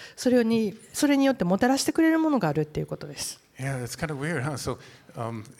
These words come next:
Speaker 2: it, it, how to get that concept of, yeah, it comes back, but don't, don't think of it that way.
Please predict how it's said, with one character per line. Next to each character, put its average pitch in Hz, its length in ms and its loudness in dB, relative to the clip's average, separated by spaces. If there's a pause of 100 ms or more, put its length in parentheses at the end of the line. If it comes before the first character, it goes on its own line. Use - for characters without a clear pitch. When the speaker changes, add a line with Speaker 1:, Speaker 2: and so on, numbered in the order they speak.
(120)
Speaker 2:
it, - 360 -12
it, 135 120 -16
how 143 200 -4
to 156 100 -2
get 143 260 -2
that 131 220 -4
concept 135 560 -2
of, 104 180 -2 (300)
yeah, 131 220 0
it 113 220 -8
comes 127 240 -6
back, 131 220 -4
but 110 200 -6
don't, 156 320 -2 (1300)
don't 151 260 -6
think 156 260 -4
of 123 140 -4
it - 140 -10
that 107 200 -6
way. 101 260 -8